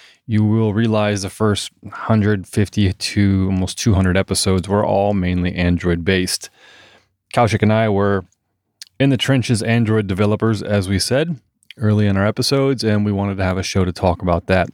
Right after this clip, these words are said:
However, as things progressed in both of our careers, we found ourselves doing far more than just Android. Half the time I might spend my time in Rails, or I might spend it in Node.js or React or TypeScript or Python.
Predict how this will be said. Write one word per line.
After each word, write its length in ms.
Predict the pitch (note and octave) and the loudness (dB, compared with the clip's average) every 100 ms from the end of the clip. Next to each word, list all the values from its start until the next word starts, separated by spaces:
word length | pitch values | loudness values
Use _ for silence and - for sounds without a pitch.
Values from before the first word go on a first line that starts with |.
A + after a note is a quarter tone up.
| - | -10
However, 380 | - F#2+ G2 G2 | 0 2 2 2
as 140 | F#2 | 0
things 220 | - G2+ | 0 0
progressed 580 | - G2 G#2 C3 B2+ - - - - - - - | 0 -2 0 0 0 -6 -16 -20 -20 -20 -20 -2
in 140 | A#2+ | 2
both 180 | A2+ F3 | 2 2
of 80 | A#2+ | 2
our 120 | A2 | 0
careers, 340 | - A#2 C#3 | 0 0 2
we 80 | B2 | 0
found 300 | A#2 C3+ D3 | 0 0 0
ourselves 340 | C3 C3 B2+ G#2+ | 0 0 -2 0
doing 320 | C3 C3 B2 | 0 0 -2
far 340 | - A#2+ B2+ | -2 0 0
more 280 | A#2 A2 A2 | 0 0 0
than 160 | G2 F#2+ | -2 -2
just 200 | F#2+ - | -4 0
Android. 520 | G2 G2 F#2 F2 D#2+ _ _ _ _ _ _ _ | 0 0 0 -4 -6 _ _ _ _ _ _ _
Half 240 | - G2+ | 0 0
the 60 | - | 0
time 260 | - G#2 G2 | 0 2 2
I 100 | G2 | 2
might 180 | G2+ | 0
spend 520 | - - G2 G2 F2 - _ _ _ | -4 -2 0 0 -2 -8 _ _ _
my 180 | G#2 G#2 | -8 -4
time 300 | - G2 G2 | 0 2 2
in 180 | F#2+ F#2 | 2 2
Rails, 540 | G#2+ A#2 E2+ - - - | 0 0 -4 -8 -14 -10
or 220 | G#2 F#2 | 0 2
I 40 | |
might 200 | F#2 F2 | 2 0
spend 200 | - G2+ | -2 -2
it 100 | G2 | 0
in 60 | F#2+ | 0
Node.js 720 | G2 G2+ G2 G#2+ A2 - - | 2 2 0 0 0 -2 -2
or 180 | G2 F#2 | -2 0
React 440 | G2+ A2+ A2 - | 0 0 -2 -4
or 40 | F#2+ | -6
TypeScript 800 | A2 A2+ - - E2+ - - - - - - - - | -2 -2 -4 -4 -4 -4 -12 -14 -20 -20 -20 -20 -12
or 180 | A2 G#2 | -4 -2
Python. 540 | - C#3+ A2+ D#2 D#2+ | 2 0 2 -2 -4